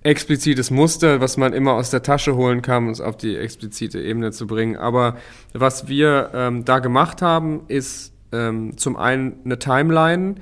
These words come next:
ähm, modelliert, wo die, ähm, Teilnehmer der Retrospektive mal ein bestimmtes, ähm, Vorhaben b-, bei einem internen Produkt von uns, ähm, Revue passieren haben lassen. So, wann hat das angefangen? Wann war die erste Idee? Wie ging das dann vonstatten? Was kam vor wem? Wer hat was gemacht?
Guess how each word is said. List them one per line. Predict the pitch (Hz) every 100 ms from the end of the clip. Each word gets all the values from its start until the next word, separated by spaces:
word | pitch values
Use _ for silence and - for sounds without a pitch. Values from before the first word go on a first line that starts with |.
| - - - - - -
ähm, | 123 127 127
modelliert, | 135 143 147 143 156 165 165 -
wo | 139
die, | 135 127
ähm, | 123 - 123 123 117 117
Teilnehmer | 139 139 147 139
der | 131
Retrospektive | 131 131 - 127 135 139 131
mal | 123 120 120 120 -
ein | 92 120 120 113
bestimmtes, | 123 - 135 131 120 - - - - -
ähm, | 113 110 107 107 104 - 151 -
Vorhaben | - - 143 156 151 143 143 139 139 139 135 - - - - - - - -
b-, | - - - - -
bei | 117
einem | 113 110
internen | 147 147 123
Produkt | 120 127 -
von | - 147
uns, | 151 156 - - - -
ähm, | 127 120 120 143 156
Revue | 139 131 226
passieren | 208 202 190 170
haben | 156
lassen. | 147 147 - 147 143
So, | 127 123 120
wann | 113 131
hat | 131 113
das | -
angefangen? | 143 185 165 - 147 147 135
Wann | 123
war | 123
die | 117
erste | 117 120 - 110
Idee? | 113 143 160 160 151 139
Wie | 123
ging | 123 123
das | 120
dann | 113 113
vonstatten? | 127 117 - 180 170 135
Was | 123 123
kam | 127 117 117
vor | 131 110
wem? | 131 147 143 127
Wer | 127
hat | 123 131
was | 139
gemacht? | - 113 131 151 -